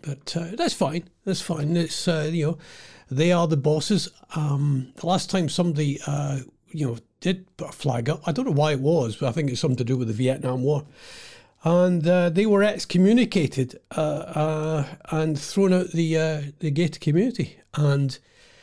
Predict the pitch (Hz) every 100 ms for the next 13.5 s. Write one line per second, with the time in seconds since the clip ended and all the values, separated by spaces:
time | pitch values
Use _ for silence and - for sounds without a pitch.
0 | _ _ - 151 185 202 113 185 180 -
1 | 180 175 175 165 - 233 214 - - -
2 | _ 147 151 190 180 180 220 - 165 135
3 | 202 196 170 165 175 156 139 - 165 143
4 | 127 113 165 139 - - - - - -
5 | _ _ - 131 123 127 123 277 392 381
6 | 233 226 123 107 - 392 294 143 139 127
7 | 117 - 123 127 147 - 381 415 294 226
8 | 180 - - 156 160 151 226 - 240 226
9 | 170 151 240 160 143 - 190 196 135 120
10 | 120 151 151 127 - _ _ - _ _
11 | _ - - - 370 440 370 196 185 156
12 | 135 135 131 127 117 113 135 131 117 -
13 | 127 - - 190 190